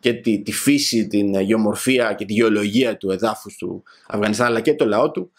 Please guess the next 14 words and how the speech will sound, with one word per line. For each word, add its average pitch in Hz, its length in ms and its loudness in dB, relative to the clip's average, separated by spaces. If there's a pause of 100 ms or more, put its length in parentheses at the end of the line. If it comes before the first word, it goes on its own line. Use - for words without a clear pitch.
(220)
Ιτήθηκαν, 147 420 -2
λοιπόν, 123 180 0
κατά 104 180 -2
κράτος 147 440 -2
και 139 120 2
εκδιώχθηκαν 120 500 -2
κακοί 107 280 -2
κακώς 135 680 -2
κλωτσιδών, 139 840 2
πίξ 151 280 -4
λάξ. - 560 -2 (300)
Ο, 104 680 2
ε, 95 260 -2
Τραμπ 131 400 0